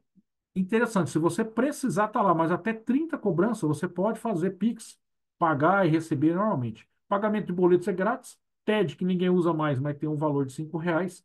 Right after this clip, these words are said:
e pagamento de impostos e contas de consumo tem a cobrança de um real,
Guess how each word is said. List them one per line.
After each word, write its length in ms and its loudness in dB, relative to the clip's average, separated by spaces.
e 120 -2
pagamento 480 0
de 80 -2
impostos 420 2
e 80 -10
contas 260 -6
de 60 -4
consumo 460 -4
tem 180 -2
a 60 -4
cobrança 460 -2
de 140 -2
um 60 -2
real, 400 0